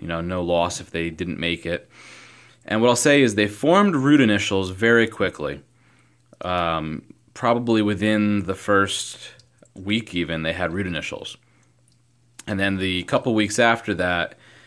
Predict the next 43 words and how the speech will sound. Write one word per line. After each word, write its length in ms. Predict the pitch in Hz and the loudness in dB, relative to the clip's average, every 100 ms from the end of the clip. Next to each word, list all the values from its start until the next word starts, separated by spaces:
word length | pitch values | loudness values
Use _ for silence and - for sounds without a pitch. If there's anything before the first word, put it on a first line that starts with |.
| _ _ _ _ _ - | _ _ _ _ _ -4
only 220 | 104 104 | 0 0
one 220 | 95 113 | 2 2
or 40 | 107 | 2
two 280 | - 117 98 | 2 2 2
actually 320 | 92 - 90 | 2 -2 -6
formed 360 | - 101 90 | -4 -4 -2
roots, 680 | 92 104 92 95 - 104 - - _ _ _ _ 92 | -2 0 0 -2 -6 -4 -6 -8 _ _ _ _ -8
and 120 | 90 | -4
the 60 | 92 | 0
rest 240 | 95 - | 0 0
of 60 | 95 | -4
them 100 | 90 | -2
just 220 | 92 - | -6 -4
sort 160 | 92 | -4
of 60 | 87 | -2
sat 320 | - 95 - | 0 0 0
there 180 | 98 92 | 0 0
with 80 | 87 | 0
the 80 | 87 | -4
root 140 | 82 | -4
initials. 500 | 76 69 - - - - - - - - _ _ | -6 -8 -10 -10 -14 -18 -20 -20 -20 -20 _ _
So 140 | - | 0
I 40 | 135 | 2
don't 100 | 175 | 4
know 80 | 156 | 4
if 60 | |
they're 100 | 156 | 2
getting 300 | 131 131 95 | 2 0 0
too 260 | - 147 147 | -2 4 4
wet, 500 | 131 127 127 123 - - - - - - | 6 6 8 6 0 -12 -16 -20 -20 -14
not 220 | 98 110 | -4 0
enough 180 | 113 110 - | 2 0 0
airflow. 1080 | 117 113 - 110 113 113 110 107 107 107 107 - _ _ _ | 2 2 0 2 4 6 4 2 0 -2 -8 -20 _ _ _
I, 260 | - 98 95 | -6 -2 0
I'm 60 | 104 | 0
not 180 | 95 | 2
sure 180 | - 110 | 2 2
what 200 | 104 101 | 0 0
the, 280 | 101 95 92 | -2 0 0
uh, 200 | 92 90 | 0 -2
the 160 | - 87 | -6 -4
deal 320 | 98 95 90 | 0 0 0
is. 320 | 90 87 | -2 -4